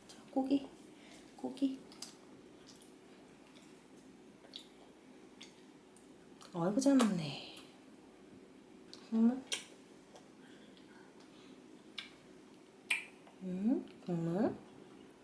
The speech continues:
고기. 음,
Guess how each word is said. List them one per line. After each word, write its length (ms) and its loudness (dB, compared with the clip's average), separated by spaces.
고기. 400 2
음, 160 -4